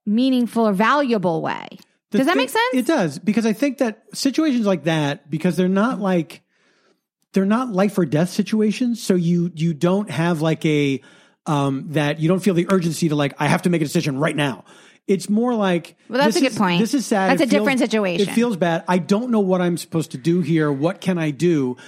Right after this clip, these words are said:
Speaker 2: And part of that to factor in is that in,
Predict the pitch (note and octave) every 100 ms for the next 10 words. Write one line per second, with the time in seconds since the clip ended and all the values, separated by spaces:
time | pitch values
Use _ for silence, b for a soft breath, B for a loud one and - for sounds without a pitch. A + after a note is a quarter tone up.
0 | B - F3+ - A#3+ D4+ G#3 E3 - _
1 | _ - F3+ F3+ D#3 D3+ - E3+ C#4 B3
2 | D3+ C3 C#3+ C3+ B B B B _ _
3 | - F3 F#3+